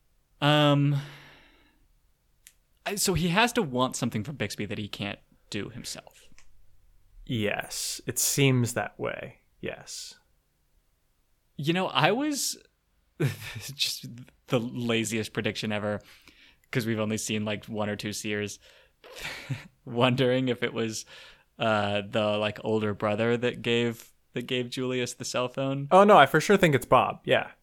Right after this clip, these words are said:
Speaker 1: Okay.
Speaker 2: Yeah, yeah.
Speaker 1: But I don't, I still don't really know the long game here for
Speaker 2: Uh,
Speaker 1: potentially Bob.
Speaker 2: I mean, I think, uh, in the, in the prelude, we're introduced to this Cosmo Labe,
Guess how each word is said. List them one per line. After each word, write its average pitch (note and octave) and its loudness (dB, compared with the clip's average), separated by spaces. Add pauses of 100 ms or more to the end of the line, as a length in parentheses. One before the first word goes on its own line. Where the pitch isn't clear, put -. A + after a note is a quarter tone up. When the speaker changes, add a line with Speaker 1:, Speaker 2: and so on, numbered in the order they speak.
(600)
Speaker 1:
Okay. - -2 (320)
Speaker 2:
Yeah, - -2
yeah. - -2 (1300)
Speaker 1:
But C#3+ 2
I C3+ 6
don't, D3 0
I C#3 6
still F3 0
don't B2+ 2
really A2 0
know G#2 0
the G#2 -6
long G#2 -6
game - -4
here - -16
for - -12 (880)
Speaker 2:
Uh, - -8
Speaker 1:
potentially G#2+ -6
Bob. - -12 (300)
Speaker 2:
I D3 6
mean, D3 8
I C#3+ 8
think, F3+ 2 (460)
uh, F3 -8 (120)
in G3+ 6
the, G3 8
in F3 6
the E3 8
prelude, B2 6
we're A#2 2
introduced A2+ 2
to A#2+ 0
this G#2+ 2 (200)
Cosmo A2 4
Labe, G#2 2